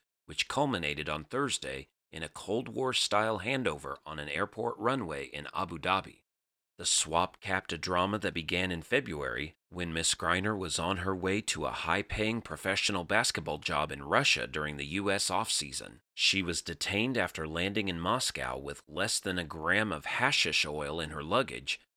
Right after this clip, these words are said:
days before Russia's invasion of Ukraine. Miss Griner was later convicted of drug smuggling and possession and sentenced to nine years in a penal colony. The U S deemed Miss Griner had been wrongfully detained, a designation that obligated it to work to obtain her release.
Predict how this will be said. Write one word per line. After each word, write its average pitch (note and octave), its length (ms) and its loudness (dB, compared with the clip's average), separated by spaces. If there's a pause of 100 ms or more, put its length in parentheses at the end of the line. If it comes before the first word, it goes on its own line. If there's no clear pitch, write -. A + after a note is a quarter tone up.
(120)
days G2+ 260 2
before G2 400 0
Russia's F#2 440 2
invasion E2 500 0
of C#2 100 -6
Ukraine. D2 560 0 (500)
Miss F2+ 200 2
Griner F#2 400 2
was D#2+ 180 -2
later F#2+ 300 2
convicted F#2 520 -2
of C#2+ 160 -6
drug B2 300 0
smuggling C#2+ 640 -2
and E2 160 -12
possession D#2+ 600 2 (280)
and D#2 160 -12
sentenced - 800 -2
to E2+ 100 -10
nine F#2 360 2
years G#2 400 2
in C#2+ 80 -8
a C2 60 -12
penal G2+ 280 -4
colony. A#1 540 -8 (300)
The F#2 100 -8
U F#2 260 2
S F#2+ 200 4
deemed F#2+ 380 -2
Miss F#2 240 2
Griner F#2+ 460 2
had E2 240 -2
been D#2 160 0
wrongfully F#2+ 540 0
detained, F2+ 640 -2 (200)
a D#2+ 40 -12
designation D#2+ 760 2
that C#2+ 140 -4
obligated G#2 580 2
it G#2 140 -4
to F#2+ 100 -2
work G2+ 360 -2
to D2+ 180 -10
obtain F2 420 -4
her C#2 140 -6
release. F2 560 -2